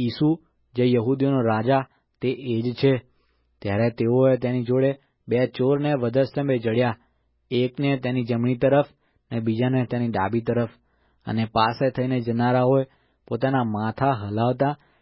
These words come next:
તથા તેની મસ્કરી કરતા કહ્યું કે, "અરે, મંદિરને પાડી નાખનાર તથા તેને ત્રણ દિવસમાં બાંધનાર,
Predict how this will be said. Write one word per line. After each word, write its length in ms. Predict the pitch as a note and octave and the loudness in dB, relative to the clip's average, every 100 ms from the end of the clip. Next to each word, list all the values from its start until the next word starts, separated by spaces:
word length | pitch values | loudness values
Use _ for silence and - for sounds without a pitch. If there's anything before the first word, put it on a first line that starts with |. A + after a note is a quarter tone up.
| _ | _
તથા 140 | A#2+ B2 | -4 0
તેની 260 | C3 C3+ | 0 0
મસ્કરી 520 | A2 A2 - C3 C3+ | -2 -2 -4 0 0
કરતા 460 | C#3 C3+ B2 C#3 C3+ _ _ _ | 2 -2 0 -2 -2 _ _ _
કહ્યું 480 | - A#2+ D#3 D#3 A#2+ _ _ _ | -6 0 2 2 0 _ _ _
કે, 80 | - | -8
"અરે, 400 | - C3 B2 D3 | -6 -2 2 2
મંદિરને 540 | C#3+ B2 B2 C#3 D3 D3 | 2 0 2 2 2 -2
પાડી 320 | B2+ A#2 B2+ | 0 -2 -2
નાખનાર 600 | C3+ B2 - C3 C#3+ D3 - _ _ - | -4 -4 -2 2 2 2 -4 _ _ -6
તથા 160 | B2+ C#3 | -2 0
તેને 300 | C3+ C3 C3+ | 0 -2 -2
ત્રણ 320 | - A#2+ C3 | -4 -4 -2
દિવસમાં 480 | C3+ C#3+ C#3 C#3+ C3 | 0 0 -2 -4 -4
બાંધનાર, 580 | G#2+ G#2 A2 C3 D3 | -4 -2 0 2 0